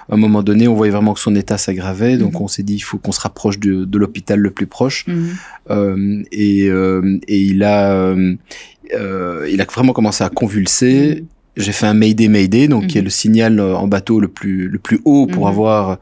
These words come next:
Speaker 2: Mhm.
Speaker 1: en France,
Speaker 2: De
Speaker 1: quand on
Speaker 2: l'aide.
Speaker 1: fait ça, on a, en huit minutes, il y a un hélicoptère qui
Speaker 2: Ah oui.
Speaker 1: arrive.
Speaker 2: Mhm.
Speaker 1: Et là, on m'a dit gentiment qu'il y avait pas de bateau disponible
Speaker 2: Pas possible.
Speaker 1: et que, euh, voilà, on était dans, à Saint-Vincent-les-Grenadines, c'est un
Speaker 2: Mhm.
Speaker 1: des pays les plus pauvres. Donc, j'ai pris le bateau, on a
Speaker 2: Mhm.
Speaker 1: foncé jusqu'à un hôpital, on est arrivé à Union, qui est une petite île,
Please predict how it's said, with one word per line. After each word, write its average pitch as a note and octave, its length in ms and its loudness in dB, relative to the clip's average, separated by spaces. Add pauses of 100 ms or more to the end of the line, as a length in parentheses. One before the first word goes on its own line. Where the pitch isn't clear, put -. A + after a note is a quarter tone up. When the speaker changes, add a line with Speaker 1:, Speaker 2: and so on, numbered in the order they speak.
(120)
Speaker 2:
Mhm. E3 220 -6
Speaker 1:
en G2+ 100 -2
France, A#2+ 320 0
Speaker 2:
De - 60 -4
Speaker 1:
quand C3 80 0
on G#2+ 40 -2
Speaker 2:
l'aide. - 80 -6
Speaker 1:
fait G#2 80 0
ça, A2+ 240 0
on G#2+ 180 -2
a, F#2+ 200 -2
en G#2 200 -2
huit A#2 120 4
minutes, A#2+ 340 2
il A#2 40 -2
y - 20 2
a G2 40 0
un - 20 0
hélicoptère G2+ 480 -2
qui - 100 -12
Speaker 2:
Ah - 60 0
oui. A2 40 0
Speaker 1:
arrive. A#2 340 0
Speaker 2:
Mhm. - 80 -8 (440)
Speaker 1:
Et G#2 60 2
là, A2+ 120 2
on B2 60 2
m'a A2 120 2
dit G2+ 120 0
gentiment G#2+ 540 0
qu'il A#2 160 0
y G2 60 2
avait F#2+ 120 0
pas G#2 140 -2
de G#2 60 -2
bateau G2 240 -2
disponible G2+ 460 -2
Speaker 2:
Pas A2+ 60 0
possible. G#2 220 0
Speaker 1:
et - 60 -4
que, D3+ 120 -4
euh, G2 300 -2 (260)
voilà, F#2 260 -4
on F#2 60 -4
était F#2 180 -4
dans, G2 240 0 (100)
à - 120 -4
Saint-Vincent-les-Grenadines, G2+ 1120 -2
c'est A2 140 -6
un G2+ 60 0
Speaker 2:
Mhm. G2+ 40 -2
Speaker 1:
des G2 80 -2
pays G#2+ 160 -4
les G#2 80 0
plus G2+ 160 -10
pauvres. C3 320 -4 (680)
Donc, A#2 140 2
j'ai A2 120 0
pris - 140 -4
le A2 40 2
bateau, A#2 400 2
on A#2+ 80 4
a G2 60 2
Speaker 2:
Mhm. G2+ 60 -6
Speaker 1:
foncé A#2 580 0
jusqu'à G#2 440 -2
un G2+ 100 0
hôpital, B2+ 500 0
on C3 100 2
est G2+ 120 -4
arrivé G#2 380 0
à G2 240 0
Union, B2 500 4
qui B2+ 100 -4
est - 120 -10
une G#2+ 60 -6
petite - 400 -6
île, A#2+ 320 4